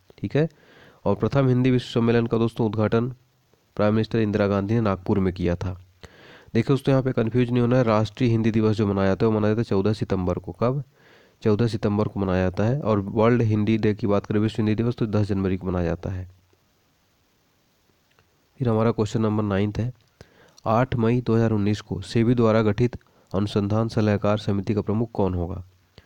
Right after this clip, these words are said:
डॉक्टर शंकर डे, ठीक है। देखो दोस्तों, भारतीय सुरक्षा और विनिमय बोर्ड यानी सेबी, Securities and Exchange Board of India, एसईबीआई इसका फुल फॉर्म, Securities and Exchange Board of India,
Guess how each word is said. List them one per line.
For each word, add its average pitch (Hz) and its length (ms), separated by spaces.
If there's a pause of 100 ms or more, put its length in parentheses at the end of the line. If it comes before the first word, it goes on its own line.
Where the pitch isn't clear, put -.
(460)
डॉक्टर 104 420
शंकर 98 520
डे, 85 220 (500)
ठीक - 180
है। 175 100 (380)
देखो 127 120
दोस्तों, 147 200
भारतीय 120 320
सुरक्षा 131 480
और 120 240
विनिमय 113 280
बोर्ड 110 180
यानी 117 160
सेबी, 110 400
Securities 113 720
and 117 160
Exchange 110 400
Board 104 180
of 104 180
India, 95 300 (560)
एसईबीआई 98 1300
इसका 98 280
फुल 101 180
फॉर्म, 110 220
Securities 107 800
and 104 260
Exchange 101 320
Board 98 240
of 101 100
India, 104 340